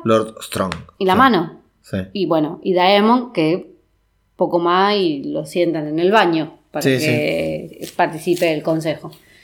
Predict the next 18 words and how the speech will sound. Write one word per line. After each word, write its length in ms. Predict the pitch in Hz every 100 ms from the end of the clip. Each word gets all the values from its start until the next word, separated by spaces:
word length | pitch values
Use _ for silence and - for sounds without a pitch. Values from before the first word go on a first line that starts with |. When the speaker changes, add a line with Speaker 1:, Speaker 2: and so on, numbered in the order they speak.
| _ _ _ _ _ _
Speaker 2:
Así 300 | - 160 160
que 120 | 175 175
sí, 180 | 196
sí, 180 | 180 165
es 120 | 165
un 120 | 196 190
consejo 420 | 190 180 185 208
un 80 | 190
poquito 680 | 156 151 160 175 147 - _ _ -
raro. 360 | 160 156 143 131 _ _ _ _ _ -
Speaker 1:
Sí, 380 | - 147 131 120
Daemon 380 | 131 151 208 180
tiene 300 | 170 147 127
esta 280 | 120 120 117
Speaker 2:
Diría 140 | 117
Speaker 1:
ambición 520 | 113 117 117 147 147
Speaker 2:
Barassi. 240 | 160 165 - _
Speaker 1:
de, 300 | 104 139 131